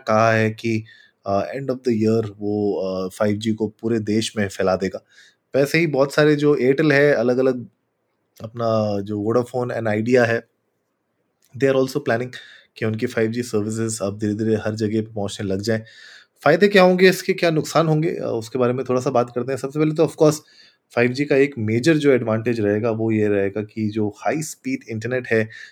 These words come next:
जिस तरीके से हमें आजकल इंटरनेट स्पीड्स की रिक्वायरमेंट होती है, वो हमें इमीडिएटली, अ, ज़रूरत जो चाहिए वो मिल जाएगी स्पीड्स। And specially अगर आप देखें कि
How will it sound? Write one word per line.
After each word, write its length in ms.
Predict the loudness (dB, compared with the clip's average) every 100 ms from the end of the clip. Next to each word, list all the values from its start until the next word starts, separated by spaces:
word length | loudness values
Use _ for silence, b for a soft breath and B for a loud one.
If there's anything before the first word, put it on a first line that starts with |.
| B
जिस 160 | -12 -4
तरीके 320 | -2 -2 -4
से 100 | -4
हमें 160 | -4 -2
आजकल 580 | -2 -2 -2 -2 -2 -6
इंटरनेट 360 | -12 -8 -8 -8
स्पीड्स 400 | -10 -8 -8 -4
की 100 | -4
रिक्वायरमेंट 500 | -2 -2 -4 -4 -8 -6
होती 220 | -4 0
है, 180 | 2 0 B B B B -20 -4
वो 360 | 4 6 4 0 _ -20 -10
हमें 200 | -4 -4
इमीडिएटली, 720 | -4 -4 -4 -6 -4 -4 -4
अ, 60 | -4 -2 -2 -4 -8 -20 -20 -12
ज़रूरत 260 | -8 -6 -8 -8
जो 240 | -4 -4
चाहिए 340 | -2 -2 2
वो 160 | 2 0
मिल 180 | -2 0
जाएगी 320 | 2 0 -2
स्पीड्स। 460 | -6 -6 -6 -6 -16 B B B -4
And 180 | -4
specially 580 | -6 -4 -4 -2 0 2
अगर 180 | 4 4
आप 120 | 2
देखें 420 | 0 -4 -4 -6
कि 260 | -4 -4 -4